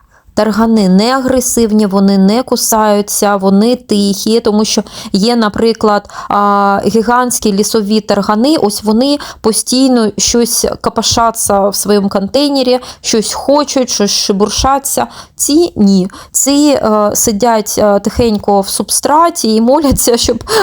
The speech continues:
ти про них забув <laughs> надовго. А,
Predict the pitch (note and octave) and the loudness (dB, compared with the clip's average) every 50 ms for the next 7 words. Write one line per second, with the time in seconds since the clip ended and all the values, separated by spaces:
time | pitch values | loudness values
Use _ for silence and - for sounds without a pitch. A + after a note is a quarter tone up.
0 | D#4+ - - D#4+ D4+ D4 - - D4+ C#4+ A#3+ B3+ C#4+ C#4+ B3+ B3+ A#3 - A3+ B3 | 0 0 0 0 0 0 0 0 0 0 2 2 2 2 2 2 0 2 0 0
1 | A#3+ A#3 B3 - G3+ C4 B3 A#3+ - - - G#3 - F4 F#4+ F#4+ F#4 D#4+ B3+ - | 0 0 0 0 0 0 -2 -2 -4 -4 -6 -6 -4 -4 -2 -2 -2 -2 0 0
2 | G3+ G3+ G#3 G3 F3+ F#3+ F#3+ F#3+ F#3+ F#3+ F#3+ - F#3+ G3 G3 G#3+ - - - - | 0 0 0 0 0 0 2 2 0 0 -2 -2 -2 -2 -2 -4 -6 -10 -16 -14
3 | - - - - - - G#3 G3+ G3+ G3 G3 G3+ G#3+ | -14 -14 -16 -12 -8 -4 -2 0 2 2 2 0 -2